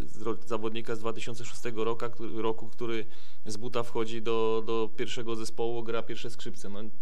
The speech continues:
to nie jest takie proste. Druga sprawa, no, cały czas wyjeżdża na rozgrupowanie reprezentacji. Teraz wrócił z Mistrzostw Świata, jest kontuzjowany, ma mięś-, kontuzję mięśni brzucha. Y, też, y, dajmy mu czas na to, aby, aby mógł, y, po tych Mistrzostwach Świata wrócić, odbudować się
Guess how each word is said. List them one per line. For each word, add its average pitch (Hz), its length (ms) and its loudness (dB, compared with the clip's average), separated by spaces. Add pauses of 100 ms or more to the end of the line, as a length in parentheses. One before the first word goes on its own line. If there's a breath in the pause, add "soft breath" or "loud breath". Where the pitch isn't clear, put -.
to 131 300 0 (560 loud breath)
nie 147 120 0
jest 147 140 0
takie 151 200 2
proste. 156 480 0 (100)
Druga 117 260 0
sprawa, 127 360 0
no, 127 160 -2
cały 139 280 0
czas 135 220 0
wyjeżdża 113 460 0
na 110 160 -2
rozgrupowanie 113 600 -2
reprezentacji. 107 680 -2
Teraz 113 260 -2
wrócił 113 300 -2
z 107 60 -2
Mistrzostw 110 320 0
Świata, 98 320 0
jest 113 220 -2
kontuzjowany, 104 680 0
ma 107 140 -2
mięś-, 110 360 -2
kontuzję 123 460 0
mięśni 120 360 0
brzucha. 107 400 0 (960 loud breath)
Y, 101 80 0
też, 120 400 0
y, 120 480 0
dajmy 123 320 0
mu 117 160 0
czas 117 280 0
na 120 140 0
to, 117 240 0
aby, 113 320 -2
aby 110 300 -2
mógł, 117 380 -2
y, 120 300 0 (140)
po 117 80 0
tych 120 200 0
Mistrzostwach 117 460 0
Świata 113 300 0
wrócić, 110 360 0
odbudować 107 560 0
się 117 240 0